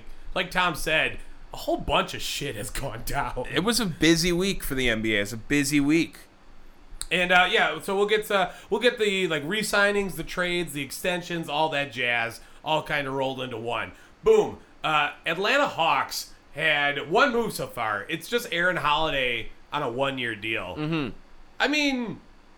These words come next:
Speaker 1: okay, I guess.
Speaker 2: Yeah.
Speaker 1: I, I, I don't wanna say it's good, bad, huh, or ooh. I mean, <laughs> this one's already
Speaker 2: Okay, sorry.
Speaker 1: just kind
Speaker 2: We,
Speaker 1: of
Speaker 2: we
Speaker 1: like
Speaker 2: have
Speaker 1: a
Speaker 2: a fifth tier of
Speaker 1: meh?
Speaker 2: sure. Yeah,
Speaker 1: And meh?
Speaker 2: sure. All right, we, we realized we needed a fifth tier on this.
Speaker 1: <laughs>
Speaker 2: Okay.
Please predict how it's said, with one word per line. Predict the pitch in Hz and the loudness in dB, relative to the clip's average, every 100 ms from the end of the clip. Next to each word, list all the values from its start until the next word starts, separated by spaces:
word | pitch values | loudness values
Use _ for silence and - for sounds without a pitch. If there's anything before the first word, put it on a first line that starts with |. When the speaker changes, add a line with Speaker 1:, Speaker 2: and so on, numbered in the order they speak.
| - - - 143 | -20 -16 -10 -6
Speaker 1:
okay, | 170 208 214 254 294 269 | -4 -4 -4 -4 -8 -8
I | 151 170 | -4 -2
guess. | 147 160 262 175 156 | 0 -2 -4 -8 0
Speaker 2:
Yeah. | 170 190 | 2 6
Speaker 1:
I, | 202 180 | 4 4
I, | 208 | 2
I | |
don't | 262 | 2
wanna | 254 | 2
say | 220 226 | 2 2
it's | 208 143 101 | 2 -2 -10
good, | 120 147 180 139 | -6 -2 -2 -2
bad, | 131 147 165 160 | 0 2 2 -2
huh, | 107 147 165 147 | -4 -6 -4 -4
or | 113 117 | -4 -4
ooh. | 208 247 101 | -2 -4 -2
I | 123 | -2
mean, | 151 | 0
<laughs> | 202 - - - - 208 - | 0 -2 -4 -12 -8 -8 -8
this | 190 220 | -6 -2
one's | 254 | -2
already | - 190 208 220 160 | 2 6 8 8 8
Speaker 2:
Okay, | |
sorry. | 156 226 202 | 10 10 10
Speaker 1:
just | 175 | 10
kind | 208 | 6
Speaker 2:
We, | 202 | 8
Speaker 1:
of | |
Speaker 2:
we | 190 | 8
Speaker 1:
like | 214 | 10
Speaker 2:
have | 233 | 10
Speaker 1:
a | 220 | 8
Speaker 2:
a | |
fifth | 208 - 226 - - | 6 6 6 6 2
tier | 247 247 254 | 6 8 8
of | 185 180 165 151 - | 8 8 8 6 -6
Speaker 1:
meh? | 127 165 | -4 2
Speaker 2:
sure. | 226 254 202 156 95 - - - | 4 6 8 8 6 -2 -12 -2
Yeah, | 156 117 | 4 4
Speaker 1:
And | 90 123 135 | 2 -4 -2
meh? | 180 311 381 | 2 2 4
Speaker 2:
sure. | 330 175 107 90 - | 6 6 4 0 2
All | 143 | 6
right, | 139 104 | 6 4
we, | 139 151 | 2 2
we | 147 156 156 | 4 4 6
realized | 165 170 160 156 147 - - - | 6 6 6 6 4 -2 -8 -8
we | 135 | -2
needed | 139 147 139 | 2 4 2
a | |
fifth | - 147 131 - | 2 2 0 0
tier | 120 98 | -2 0
on | 95 92 | 0 0
this. | 92 87 - - | -2 -2 -2 0
Speaker 1:
<laughs> | |
Speaker 2:
Okay. | 156 - - 135 | 0 0 2 2